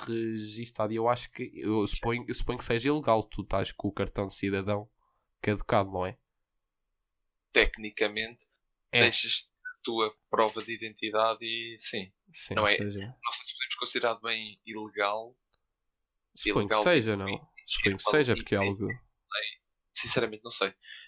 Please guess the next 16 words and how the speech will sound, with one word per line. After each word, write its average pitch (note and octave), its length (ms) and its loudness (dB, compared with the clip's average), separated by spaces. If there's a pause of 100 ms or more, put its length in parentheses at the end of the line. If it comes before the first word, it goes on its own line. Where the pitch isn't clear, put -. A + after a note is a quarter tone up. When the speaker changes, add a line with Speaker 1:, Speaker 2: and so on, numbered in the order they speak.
Speaker 2:
Mas, A2 540 4 (120)
opa, - 300 4
é A2 100 4
algo A#2+ 240 2 (100)
que, B2 140 -6
sim, G#2 320 0 (220)
não G2+ 240 -2
Speaker 1:
Ou G#2 60 -4
Speaker 2:
devia - 80 -6
Speaker 1:
seja, G#2 240 2
Speaker 2:
acontecer. G2+ 360 -10 (240)
Speaker 1:
mesmo B2+ 480 4
que A#2+ 200 -2
tu A2+ 600 -2 (140)
que A2+ 100 0
não G#2 400 -2